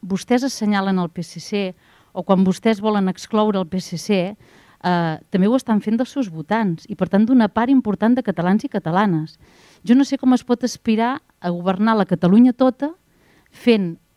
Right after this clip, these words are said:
un cordó sanitari a una força política que em veig obligada a recordar,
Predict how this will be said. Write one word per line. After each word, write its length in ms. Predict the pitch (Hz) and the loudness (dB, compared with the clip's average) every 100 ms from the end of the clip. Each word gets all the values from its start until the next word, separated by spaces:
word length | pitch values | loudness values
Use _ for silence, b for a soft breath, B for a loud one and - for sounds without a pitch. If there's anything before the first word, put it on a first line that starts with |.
| - | -2
un 120 | 247 | -2
cordó 360 | 247 247 240 240 | 0 -2 0 0
sanitari 680 | - 233 233 240 247 294 320 - | 2 2 2 0 -2 -4 -6 -2
a 80 | 185 | 2
una 180 | 220 | 4
força 320 | 226 240 - 233 | 2 -2 -4 -2
política 480 | 240 233 262 285 | 0 0 -2 -4
que 240 | 269 185 - - | -4 -4 -6 -6
em 100 | 165 | -4
veig 160 | 160 156 | -4 -4
obligada 360 | 185 185 190 202 | -4 0 0 0
a 40 | |
recordar, 540 | 190 165 196 202 247 | -2 -2 0 0 -2